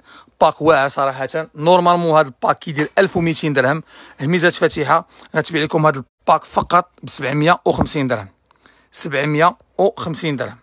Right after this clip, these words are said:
خمسطاش ألف ريال عوض ألف وميتين درهم. حاطين لكم معاهم هاد السيبوغ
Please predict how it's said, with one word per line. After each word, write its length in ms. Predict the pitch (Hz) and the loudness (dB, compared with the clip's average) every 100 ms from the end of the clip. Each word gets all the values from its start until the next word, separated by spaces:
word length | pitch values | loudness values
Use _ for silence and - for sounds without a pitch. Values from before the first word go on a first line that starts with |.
| _ | _
خمسطاش 500 | - 170 143 - 180 | -6 -4 0 0 0
ألف 260 | - 151 147 | -2 -4 -2
ريال 280 | 139 170 185 - - - | 2 2 2 -6 -20 -10
عوض 340 | - 156 156 - | 0 4 4 4
ألف 160 | 180 170 | -2 0
وميتين 360 | 151 135 151 | 0 0 -2
درهم. 220 | 120 104 - - - - | -4 -6 -10 -20 -18 -8
حاطين 420 | - - 180 180 | -6 0 4 4
لكم 220 | 175 175 | 4 2
معاهم 340 | 139 170 156 | 4 4 2
هاد 80 | 156 | 0
السيبوغ 640 | - - 165 - 170 120 | -2 -2 -2 2 2 2